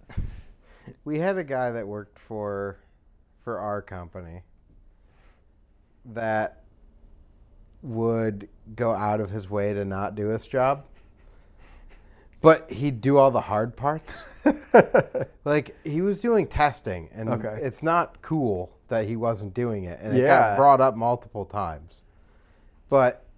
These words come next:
Speaker 1: he would take all these pieces of equipment and bring them in the trailer, load them on the rack, and make it look like he was doing the testing.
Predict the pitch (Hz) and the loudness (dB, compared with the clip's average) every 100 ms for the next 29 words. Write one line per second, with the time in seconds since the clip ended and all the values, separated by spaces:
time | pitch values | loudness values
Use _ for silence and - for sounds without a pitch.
0 | _ - 87 156 180 180 143 151 139 107 | _ -20 -8 -2 0 0 0 -2 -2 -2
1 | 120 135 139 135 131 127 113 - 120 110 | 2 2 0 -4 -6 -8 -12 -10 -10 -6
2 | 123 110 107 127 110 107 92 - _ _ | -6 -4 -4 -4 -4 -6 -12 -14 _ _
3 | - _ _ _ _ _ - _ - - | -20 _ _ _ _ _ -20 _ -20 -20
4 | _ 135 123 120 117 110 - 98 107 127 | _ -6 -4 -4 -6 -8 -14 -8 -4 -2
5 | 151 156 151 147 131 139 135 - 120 107 | 0 -2 -2 -2 -4 -4 -8 -8 -4 0
6 | 104 95 90 92 107 123 135 131 143 131 | 0 -2 -6 -6 -2 0 0 0 0 2
7 | 123 123 113 101 101 87 78 - - _ | 0 -2 -2 -2 -2 -4 -8 -20 -20 _
8 | _ _ _ - _ - _ - - - | _ _ _ -20 _ -20 _ -20 -20 -20
9 | - _ _ - _ - 113 143 170 131 | -20 _ _ -20 _ -12 -6 -6 -4 -6
10 | 139 214 220 147 135 143 123 135 135 127 | 0 0 0 -6 -2 -2 -2 -2 -2 -4
11 | 113 131 131 - 95 80 | -4 -2 -2 -6 -14 -14